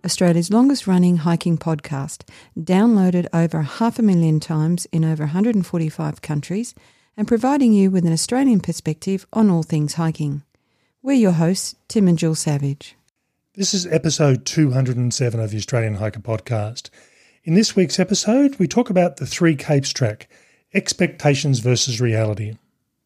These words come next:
Speaker 2: Before we get into today's episode, if you'd like to help support Australian Hiker and this podcast,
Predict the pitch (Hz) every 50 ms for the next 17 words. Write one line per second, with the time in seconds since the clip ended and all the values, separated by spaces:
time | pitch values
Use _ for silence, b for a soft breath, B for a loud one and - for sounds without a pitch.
0 | _ _ _ _ _ b b b b b b b b b b b b _ _ _
1 | - 180 147 - 208 208 208 208 165 185 190 185 170 160 - - 151 135 - -
2 | 147 151 156 156 147 135 127 147 143 160 147 - - 131 127 147 185 190 - -
3 | - 135 - 156 135 143 160 185 190 - 156 127 - 170 160 160 - - 147 135
4 | - 143 147 139 135 139 - 143 131 131 127 117 101 131 131 127 160 180 240 240
5 | - 139 135 135 - - 151 143 139 - 143 143 160 240 - -